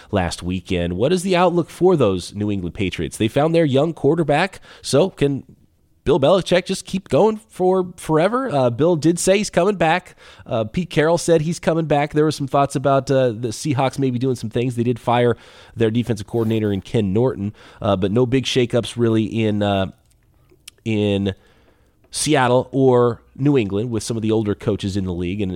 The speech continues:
you know, every year when you're that age of a coach, especially when you lose like the Seahawks, it's like, "Okay, is, is this the year?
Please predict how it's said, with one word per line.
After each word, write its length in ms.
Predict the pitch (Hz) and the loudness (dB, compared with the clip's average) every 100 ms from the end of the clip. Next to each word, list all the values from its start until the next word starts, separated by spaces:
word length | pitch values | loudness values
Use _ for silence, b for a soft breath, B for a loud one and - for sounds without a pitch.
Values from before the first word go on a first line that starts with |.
| 80 | -6
you 120 | 82 | -6
know, 100 | 90 | -4
every 240 | 82 95 90 | -2 -2 -2
year 240 | 95 104 | -2 0
when 160 | 95 92 | 0 0
you're 140 | 90 | 0
that 200 | 90 87 | 0 -2
age 320 | 98 101 101 95 | -2 -2 -2 -4
of 400 | 95 98 92 92 | -4 -4 -4 -4
a 40 | |
coach, 300 | - 107 101 | -4 -4 -2
especially 340 | 98 110 - | -4 -6 -4
when 60 | 98 | -6
you 120 | 90 | -4
lose 280 | 92 120 110 | 0 0 2
like 140 | 92 | -2
the 80 | - | -4
Seahawks, 440 | - 123 - 87 - | -6 -4 -2 -4 -6
it's 100 | 80 | -8
like, 120 | 85 | -6
"Okay, 280 | 110 90 85 | -6 -6 -8
is, 160 | 82 | -8
is 280 | - 85 82 | -10 -12 -6
this 180 | 98 - | -6 -4
the 100 | 104 | -6
year? 320 | 104 107 85 | -2 -2 -2